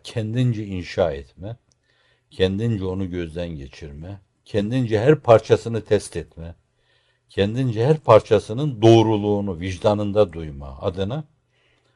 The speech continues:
esas bir seyahat, seyir ilallah şeklinde Efendimiz sallallahu aleyhi ve sellem bunları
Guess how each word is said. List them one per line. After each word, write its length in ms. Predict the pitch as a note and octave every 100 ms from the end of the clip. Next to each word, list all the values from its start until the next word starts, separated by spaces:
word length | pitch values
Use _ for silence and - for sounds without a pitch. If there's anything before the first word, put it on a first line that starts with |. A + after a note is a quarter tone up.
| _
esas 400 | - - B2+ -
bir 120 | A#2+ G#2+
seyahat, 880 | - A2 G#2 G2+ G2+ D#2+ - - _ _ _ _ _
seyir 480 | - - B2+ C3 B2
ilallah 580 | F#2+ F#2+ F2+ F2 E2+ -
şeklinde 640 | - D#2+ - E2+ G#2 D3 - _ _ _ _
Efendimiz 480 | A#2+ - A#2+ G#2 B2
sallallahu 280 | B2+ G#2 G2
aleyhi 220 | F#2 F2+
ve 40 | E2+
sellem 460 | - G2 B2+ A2+
bunları 480 | G2 F#2+ E2+ F2+ B2+